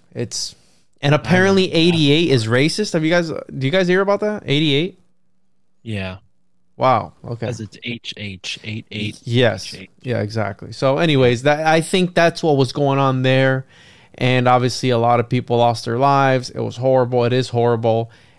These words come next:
Speaker 1: And, but I think that's what's going on if you want to also follow the mainstream narrative
Speaker 2: Well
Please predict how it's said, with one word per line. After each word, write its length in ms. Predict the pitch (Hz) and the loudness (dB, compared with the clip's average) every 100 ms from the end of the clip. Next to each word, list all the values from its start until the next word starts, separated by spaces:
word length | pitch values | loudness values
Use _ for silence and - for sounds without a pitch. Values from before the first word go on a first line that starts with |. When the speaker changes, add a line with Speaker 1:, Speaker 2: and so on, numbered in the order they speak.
| - | -6
Speaker 1:
And, 260 | 120 117 | -2 0
but 100 | 117 | 2
I 80 | 123 | 2
think 160 | 123 135 | 2 -2
that's 180 | 131 131 | 0 0
what's 180 | 117 | -2
going 220 | - 123 120 | -2 -2 0
on 180 | 123 | 0
if 200 | 123 113 | 0 -2
you 160 | 135 131 | -2 0
want 340 | 123 131 131 - | 2 2 0 -4
to 160 | 131 | -2
also 500 | 117 120 120 - 117 | 2 2 2 0 -2
follow 520 | 110 127 127 127 120 | 0 2 4 4 2
the 100 | 117 | 0
mainstream 760 | 117 120 120 117 - 123 117 113 | -2 -2 -4 -6 -8 -4 -2 0
narrative 480 | 117 117 113 110 107 | 0 0 2 0 -2
Speaker 2:
Well 260 | 98 - | -6 -8